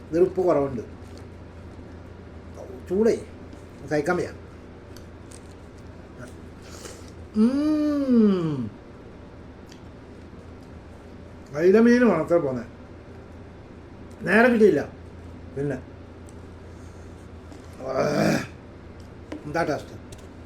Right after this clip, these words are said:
വെള്ളം മാരിണ്ട്. അപ്പൊ കഴിഞ്ഞ മാതിരി പറഞ്ഞ മാതിരി എല്ലാം റെഡി ആയിക്കണം. ആ, അസ്സലാമു അലൈക്കും. ലൈക്ക് അടിച്ചില്ല, ലൈക്ക്,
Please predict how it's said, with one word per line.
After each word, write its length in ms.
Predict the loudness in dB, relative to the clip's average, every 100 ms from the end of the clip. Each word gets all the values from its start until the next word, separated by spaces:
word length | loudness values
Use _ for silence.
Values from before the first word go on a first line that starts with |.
| -16 -16 -18 -18 -18 -18 -18 -18 -16 -8
വെള്ളം 300 | -2 0 2
മാരിണ്ട്. 340 | 0 -2 -6 -10 -14 -18 -18 -18 -18 -18 -18 -18 -18 -18 -18 -18 -18 -18 -16 -16 -18 -8
അപ്പൊ 120 | 2 6
കഴിഞ്ഞ 260 | 10 10 10 10
മാതിരി 200 | 10 8 8
പറഞ്ഞ 240 | 8 8 8
മാതിരി 180 | 8 8 8
എല്ലാം 360 | 10 8 8 6 4
റെഡി 140 | 6 6
ആയിക്കണം. 240 | 6 8 8
ആ, 20 | 8
അസ്സലാമു 500 | 6 4 4 6 6 4
അലൈക്കും. 340 | 2 -2 -4 -14 -16 -16 -6 4
ലൈക്ക് 240 | 6 8 8
അടിച്ചില്ല, 280 | 8 4 2 -2 -4 -10 -10 -12 -10 -10 -10 -12 -12 -10 -10 -10 4
ലൈക്ക്, 320 | 6 8 8